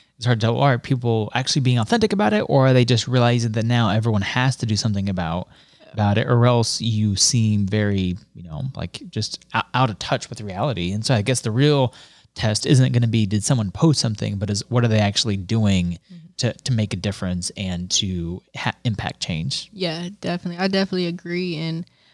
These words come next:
Speaker 2: I think the ones that are still protesting till this day, not letting up, and peacefully, of course, uh, those are, I, I give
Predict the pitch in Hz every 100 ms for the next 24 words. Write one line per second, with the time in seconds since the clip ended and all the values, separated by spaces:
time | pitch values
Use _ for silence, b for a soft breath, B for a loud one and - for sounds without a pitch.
0 | b 190 208 214 208 190 190 196 - 175
1 | 165 - - 196 190 196 185 - 180 -
2 | 175 185 175 170 - 175 180 165 170 170
3 | 165 165 180 180 170 175 175 - b b
4 | b 190 - 262 240 196 185 165 170 -
5 | 202 170 170 - - 170 165 151 - -
6 | 180 190 185 175 165 160 156 139 - 175
7 | 185 175 170